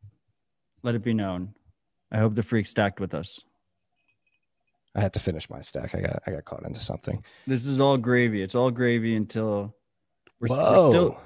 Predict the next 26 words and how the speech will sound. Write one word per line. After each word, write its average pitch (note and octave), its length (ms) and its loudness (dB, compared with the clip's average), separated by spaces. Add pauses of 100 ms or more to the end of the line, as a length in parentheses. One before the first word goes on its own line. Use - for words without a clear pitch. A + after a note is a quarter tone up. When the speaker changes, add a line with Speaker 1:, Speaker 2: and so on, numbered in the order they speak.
(120)
Speaker 1:
we're C3 120 2
still F3 300 2
early C3+ 480 4
until A#2+ 300 2
Elon A2+ 460 2
prices G#2+ 420 -2
his G2 160 -8
wealth F#2+ 260 -2
in F#2+ 80 -4
sats. - 640 -10
Speaker 2:
Samurai, A2+ 560 6
considerable C#3 500 4
jump G2 280 2
up F#2 180 2
here. F#2 380 0 (420)
Two C3+ 140 4
thousand A#2+ 300 6
one A#2+ 100 8
hundred A#2+ 240 6
eighty-six B2 420 4
point G#2 360 4
seven A#2 340 4
seven, A2+ 560 6 (840)
uh, F#2 240 2
Bitcoin G2 680 4
in F#2 440 2